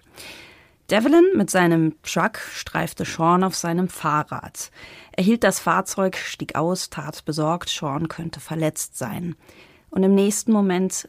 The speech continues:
zerrte er den Jungen in seinen Wagen.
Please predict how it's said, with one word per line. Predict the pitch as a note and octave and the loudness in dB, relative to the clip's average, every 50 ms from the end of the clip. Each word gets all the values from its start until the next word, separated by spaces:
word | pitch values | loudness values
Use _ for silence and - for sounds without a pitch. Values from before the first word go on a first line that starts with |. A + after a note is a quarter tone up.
| _ - | _ -12
zerrte | - - E3 D3+ D3+ D3+ - E3+ - | -6 -4 -2 -2 -2 -4 -8 -10 -8
er | D#3 D3+ | -8 -6
den | D#3 F3+ F3 F#3 | -4 -2 -2 -2
Jungen | E3 D3+ C3+ C#3+ C#3+ D3 D3+ D#3+ | -2 -2 -2 -4 -4 -4 -6 -6
in | - F3+ F3 | -6 -6 -6
seinen | E3+ - - - E3+ D#3+ D#3+ F3 F3 D#3 | -6 -6 -8 -8 -6 -4 -2 -2 -4 -4
Wagen. | - - D#3+ E3+ D#3 C3+ E3+ E3 E3+ | -8 -10 -10 -10 -12 -12 -12 -12 -12